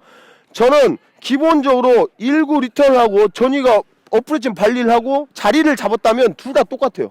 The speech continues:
그러면 둘 중 약한 사람에게 치는 게 맞아요. 근데 보통 동호인들은 대부분 다 크로스로만 계속 쳐요. 전위를 피해서 뭔가를 하려고요. 근데 지금 서버가 전위, 전위에 있는 사람보다 훨씬 더 등급도 높고 잘 치는 고수예요.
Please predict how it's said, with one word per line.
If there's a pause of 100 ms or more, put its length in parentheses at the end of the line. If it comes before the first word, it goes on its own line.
그러면 (440)
둘
중
약한
사람에게
치는
게
맞아요. (540)
근데 (180)
보통
동호인들은
대부분
다
크로스로만
계속
쳐요.
전위를
피해서
뭔가를
하려고요.
근데 (440)
지금
서버가
전위, (160)
전위에
있는
사람보다
훨씬
더
등급도
높고
잘
치는
고수예요.